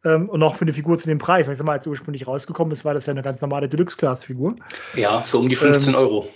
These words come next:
Speaker 1: ja, ja,
Speaker 2: Im Laden.
Speaker 1: genau. Und, und, äh, wenn ich überlege, was der alles, alles mitbringt. Und vor allem, ich hatte halt kurz vorher, kurz bevor du mir den, äh, geliehen hast, netterweise, hatte ich das G one Original hier,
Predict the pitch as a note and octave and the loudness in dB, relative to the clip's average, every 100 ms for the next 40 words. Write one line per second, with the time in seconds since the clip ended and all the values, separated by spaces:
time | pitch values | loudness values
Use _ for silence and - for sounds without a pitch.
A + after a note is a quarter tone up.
0 | _ _ D3+ D#3+ F#3+ D#3+ E3+ F3 C#3 D#3 | _ _ 4 6 6 4 2 2 0 -2
1 | D#3 D3+ - D3 - D#3 C#3 E3+ C3+ C#3 | -6 -6 -8 -8 -4 -4 -2 -4 -4 -6
2 | C#3+ D3 D#3 E3 D3+ - E3 C#3+ C#3 - | -6 -4 -2 0 -2 -2 -4 -4 -6 -6
3 | C#3 C3 E3 - - F#3+ G3+ E3 E3+ E3+ | -8 -4 -6 -4 -2 0 0 0 2 4
4 | F3 - - - C4+ D4+ F3+ E3+ - C#4 | 2 -2 -14 -2 2 4 4 2 -2 -2
5 | - - A#3+ G#3+ D3+ - A3 - F3+ F#3 | -4 -10 -4 -2 -2 -4 -6 -6 -10 -6
6 | F3+ G3 F#3+ F#3 E3+ E3+ G3+ D3+ D3+ E3+ | -6 -4 -4 -2 -2 -2 -2 -2 -2 -4
7 | A#3+ C#3 C3+ D3 C#3 C3+ C#3 C#3 D3+ G3+ | -4 -4 -8 -10 -6 -6 -4 -2 -2 -4
8 | - - - - E3 E3+ F#3+ E3+ E3+ - | -6 -20 -20 -4 -2 0 -2 -2 -2 0
9 | D#3 - - D#3+ D#3 G#3+ E3+ C#3 C#3+ C#3+ | 0 0 -6 0 2 2 0 -2 -4 -4
10 | E3+ D3+ A#2+ C#3+ A#3 | -2 -4 -4 -4 -4